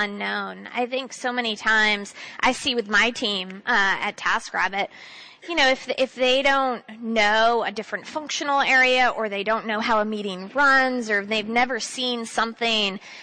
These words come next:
um, uh, run before, then they're afraid of the unknown. And I think so many times, uh, we as women can, you know, uh, hold our own selves back by just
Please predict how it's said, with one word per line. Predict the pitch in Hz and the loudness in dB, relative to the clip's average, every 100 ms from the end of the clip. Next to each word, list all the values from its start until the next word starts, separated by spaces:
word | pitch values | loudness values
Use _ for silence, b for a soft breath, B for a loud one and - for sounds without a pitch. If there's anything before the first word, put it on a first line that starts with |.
| B - | B -4
um, | 226 202 185 185 185 170 - - _ - | 2 2 2 0 -2 -8 -20 -20 _ -4
uh, | 202 196 196 208 | -2 0 0 0
run | 226 285 311 | 0 2 2
before, | 269 - 214 196 | 0 0 2 2
then | 208 226 220 208 - | 2 0 0 -6 -8
they're | 220 240 226 202 - - | -2 2 2 2 -2 -6
afraid | 226 - 254 262 269 | -8 -2 2 4 2
of | 233 | 0
the | 220 | 0
unknown. | 202 196 196 185 135 98 - B B B | 0 0 -6 -8 -12 -16 -20 B B B
And | 254 262 | 0 2
I | 262 | 2
think | 277 240 | 0 -4
so | - 277 | 0 0
many | 277 269 240 | 2 0 -2
times, | 233 226 233 233 220 202 196 - | 0 4 4 4 0 -4 -10 -8
uh, | 208 214 214 208 | -6 -4 -4 -4
we | 226 233 220 | -4 0 0
as | 208 214 | -2 -4
women | 208 226 220 202 190 | -4 0 0 -2 -4
can, | 208 214 190 190 B B B B - | -4 0 0 -2 B B B B -6
you | 254 | 0
know, | 226 208 196 | 2 2 0
uh, | - 214 202 196 190 | 0 2 4 2 0
hold | 269 294 247 | 4 4 6
our | 214 208 | 6 4
own | 294 320 | 2 0
selves | 262 214 220 | 0 -2 -2
back | 208 233 226 - | 0 4 2 0
by | - 202 202 | -2 -2 -2
just | 247 - | -10 -12